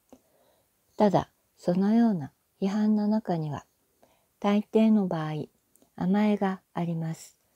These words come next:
すなわち、批判する側の甘えというものも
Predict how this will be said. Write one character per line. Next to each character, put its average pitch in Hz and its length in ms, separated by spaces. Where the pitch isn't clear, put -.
す - 180
な 202 160
わ 165 80
ち、 - 220
批 190 100
判 220 260
す 214 180
る 214 120
側 208 300
の 196 200
甘 185 300
え 190 160
と 226 100
い 226 60
う 226 60
も 226 140
の 226 140
も 160 180